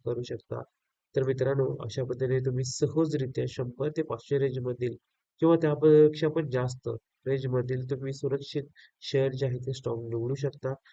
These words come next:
जर तुम्हाला अशा सोप्या, प्रॅक्टिकल आणि स्टॉक मार्केट व्हिडिओ आवडत असतील,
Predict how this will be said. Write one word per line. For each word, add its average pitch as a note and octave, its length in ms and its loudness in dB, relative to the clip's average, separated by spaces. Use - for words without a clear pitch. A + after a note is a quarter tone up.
जर C3+ 140 2
तुम्हाला B2+ 260 -2
अशा B2+ 200 -2
सोप्या, C#3+ 560 -2
प्रॅक्टिकल D3+ 580 -4
आणि C#3+ 340 -4
स्टॉक C3 380 -8
मार्केट C3+ 480 -4
व्हिडिओ B2+ 280 -2
आवडत C#3 420 -2
असतील, C3 340 -8